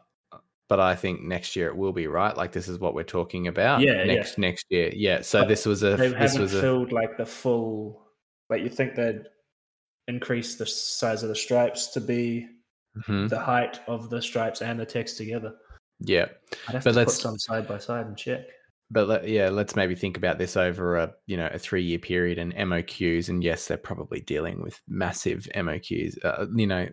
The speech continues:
Speaker 1: th-, they're able to deliver on their massive M O Qs. But for one season, would you go and adjust your logo size on everything to then the next season go and do it again?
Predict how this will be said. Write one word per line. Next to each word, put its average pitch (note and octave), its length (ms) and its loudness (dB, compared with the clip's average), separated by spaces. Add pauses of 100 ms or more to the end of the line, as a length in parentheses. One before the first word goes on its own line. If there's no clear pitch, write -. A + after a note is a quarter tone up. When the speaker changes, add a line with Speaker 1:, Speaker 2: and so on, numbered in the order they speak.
Speaker 1:
th-, G#2 160 4
they're G#2 160 6
able G#2 220 4
to - 120 -6
deliver G2+ 380 4
on F#2 80 4
their E2+ 140 2
massive F2 340 0
M E2+ 140 0
O E2+ 80 -2
Qs. E2 340 -4
But - 160 0
for G2 140 0
one F#2+ 240 2
season, F2+ 460 2
would F2+ 180 2
you F2 100 -2
go E2+ 240 4
and E2+ 140 0
adjust E2 480 -2
your E2+ 80 0
logo E2 340 4
size E2 340 2
on D#2+ 120 -2
everything E2+ 500 -4
to F#2 140 -4
then E2 260 -2
the E2 60 -2
next D#2+ 260 -6
season E2+ 340 0
go E2 200 2
and E2+ 100 -4
do E2+ 140 2
it E2 60 -2
again? F#2 400 -2